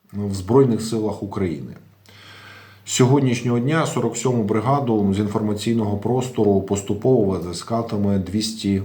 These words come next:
одинадцята бригада. Добре відома всім в Україні інтернет-газета «Українська Правда» зранку опублікувала резонансний матеріал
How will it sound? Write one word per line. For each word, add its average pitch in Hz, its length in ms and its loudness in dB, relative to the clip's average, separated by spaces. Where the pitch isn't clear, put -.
одинадцята 98 720 -2
бригада. 71 540 -8
Добре 123 680 4
відома 113 420 -2
всім 113 220 -8
в 98 100 -4
Україні 101 400 0
інтернет-газета 98 1120 -2
«Українська 95 520 -2
Правда» 101 720 0
зранку 104 520 -2
опублікувала 90 960 -2
резонансний 101 1000 -2
матеріал 104 640 -2